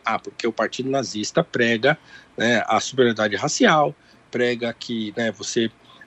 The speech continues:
é, extermine o outro, né?" Então, quer dizer, a própria prática do nazismo levou a isso, e não dá pra dizer que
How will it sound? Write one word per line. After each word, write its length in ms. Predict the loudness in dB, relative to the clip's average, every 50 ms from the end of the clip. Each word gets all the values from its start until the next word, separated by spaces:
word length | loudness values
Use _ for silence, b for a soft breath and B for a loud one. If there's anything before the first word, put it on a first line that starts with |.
| b
é, 520 | -6 -2 0 0 2 2 2 0 0 -2 -4 -4
extermine 760 | -4 -4 2 6 6 6 6 4 2 4 6 6 6 6 6
o 80 | 6
outro, 540 | 6 6 6 6 6 2 -2 -8 -16 -12 -12 -10
né?" 100 | -10 -10
Então, 180 | -8 -6 -4
quer 100 | -2 -2
dizer, 260 | 0 0 0 0 0
a 100 | -2 -2
própria 320 | 0 2 2 4 4 4 2
prática 640 | 2 0 -2 0 2 0 0 -2 -8 -14 -12 -12 -12 -12
do 100 | -10 -10
nazismo 480 | -10 -10 -10 -12 -14 -14 -16 -12 -10 -8
levou 340 | -8 -8 -8 -6 -2 -2 0
a 60 | 0
isso, 300 | 0 -2 -6 -6 -6 -4
e 40 | -4
não 80 | 0 0
dá 100 | 0 2
pra 160 | 2 0 0
dizer 220 | 0 -2 -8 -6
que 180 | -6 -6 -6